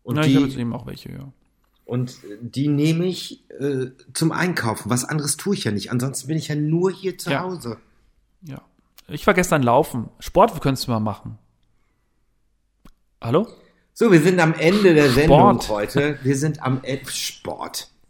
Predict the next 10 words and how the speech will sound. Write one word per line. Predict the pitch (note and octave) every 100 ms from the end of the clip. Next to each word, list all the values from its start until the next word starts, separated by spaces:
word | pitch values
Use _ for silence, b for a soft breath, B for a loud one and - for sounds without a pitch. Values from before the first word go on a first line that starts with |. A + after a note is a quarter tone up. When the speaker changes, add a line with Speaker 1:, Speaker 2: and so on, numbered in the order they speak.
| _ _ _ _ _ _ _ b b b b -
Speaker 1:
Oh, |
Speaker 2:
Definiere | G#2+ C3 E3 D3 D#3+ F3
Speaker 1:
ja, |
ich | C#3 G2
weiß. |
Speaker 2:
Sport. | F#2 C#3+ B2+ A#2+ - _ _
<laughs> | A3+ - - G3 - - - -
Deinen | C#3 E3
Arsch | D3 G3 G3+
hochkriegen. | F3 E3 - C#3+ B2+ A#2+ F#2